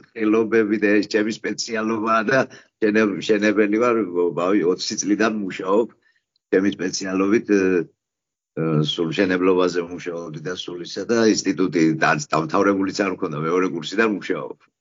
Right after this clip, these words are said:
ჩავაბარე გბ-ში, იქიდან მუშაობ, რა და.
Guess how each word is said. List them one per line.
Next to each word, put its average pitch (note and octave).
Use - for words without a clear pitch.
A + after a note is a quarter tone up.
ჩავაბარე D#2
გბ-ში, F2
იქიდან G2
მუშაობ, D#2
რა -
და. -